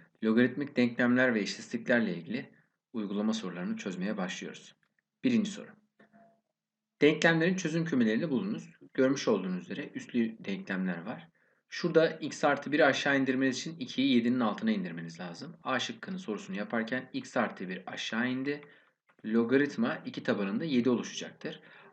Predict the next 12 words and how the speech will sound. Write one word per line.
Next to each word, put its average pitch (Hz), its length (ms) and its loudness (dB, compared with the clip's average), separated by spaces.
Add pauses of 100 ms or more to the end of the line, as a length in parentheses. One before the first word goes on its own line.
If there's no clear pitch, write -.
Amacımız 131 480 2
x'i 120 260 -6
bulmak 147 300 -2
olduğu 147 180 2
için 160 220 -4
artı 123 340 0
bir 95 120 -4
de 101 100 -6
karşıya 113 400 -2
attığımda 107 400 -8
x - 320 -10
eşittir. 95 520 -10